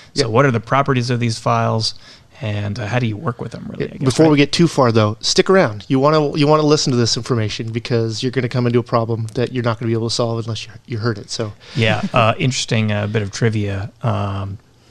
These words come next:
Speaker 1: file formats is the, our article on file formats is one of our most popular on videomaker dot com. Not the most exciting topic, but it's really a confusing topic, I guess, right?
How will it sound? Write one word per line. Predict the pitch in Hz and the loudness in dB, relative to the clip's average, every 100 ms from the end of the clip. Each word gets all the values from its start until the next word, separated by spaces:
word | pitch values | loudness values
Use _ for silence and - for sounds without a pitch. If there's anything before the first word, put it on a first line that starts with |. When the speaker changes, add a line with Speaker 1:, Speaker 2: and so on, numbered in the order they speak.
| - - - _ _ - | -14 -14 -20 _ _ -18
Speaker 1:
file | - - 123 139 143 | -10 0 4 4 2
formats | - 127 113 107 110 | 2 2 2 0 0
is | 107 110 | -4 -4
the, | 151 143 120 - | -6 -6 -6 -2
our | 120 | -2
article | 127 123 120 110 | 2 0 0 -2
on | 104 | -2
file | 113 110 | -2 -2
formats | 107 107 101 104 | -2 -6 -6 -8
is | 107 | -8
one | 107 | -8
of | 104 | -8
our | 104 | -8
most | 104 - | -8 -8
popular | 113 107 - - - | -8 -8 -8 -10 -10
on | |
videomaker | - - - - | -8 -8 -8 -10
dot | - - | -12 -12
com. | - - - - - - - - | -12 -12 -16 -20 -20 -20 -20 -14
Not | 143 113 104 107 113 | -8 -6 -4 0 0
the | 117 | 2
most | 117 117 | 0 0
exciting | - 123 120 | 0 2 2
topic, | 135 135 120 - | 2 2 0 -2
but | 110 - | -2 -2
it's | 135 - | -4 -2
really | 131 135 | 0 0
a | |
confusing | - 110 156 131 107 | -2 -2 0 0 -2
topic, | - 101 101 107 | -4 -6 -8 -8
I | |
guess, | 98 101 - | -8 -6 -4
right? | 110 117 | -2 -4